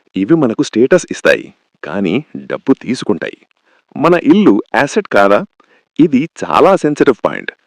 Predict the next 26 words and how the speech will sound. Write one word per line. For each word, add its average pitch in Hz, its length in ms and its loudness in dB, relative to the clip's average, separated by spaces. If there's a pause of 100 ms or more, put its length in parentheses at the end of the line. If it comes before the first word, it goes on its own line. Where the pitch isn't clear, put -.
(480)
పుస్తకం 214 380 2
చెప్తుంది, 80 520 -2 (400)
"నువ్వు 165 400 2
ఉండే 185 460 0
ఇల్లు 120 260 2
నీకు 120 240 -2
డబ్బు 127 300 -2
ఇవ్వదు, 90 340 0 (440)
నువ్వే 101 460 2
దానికి 151 340 2
డబ్బు 87 260 0
ఇస్తావు. - 240 -6 (440)
అందుకే 95 460 -2
అది 175 240 0 (240)
అసెట్ - 360 -2
కాదు, 143 360 2 (240)
లయబిలిటీ." 110 540 2 (500)
కానీ 104 400 -2 (320)
అదే 73 220 0
ఇల్లు 143 420 6
అద్దెకిచ్చి 110 580 -2
డబ్బు 85 240 -2
వస్తే, 92 400 0 (380)
very 156 240 6
good, - 220 0 (220)
అప్పుడు - 420 0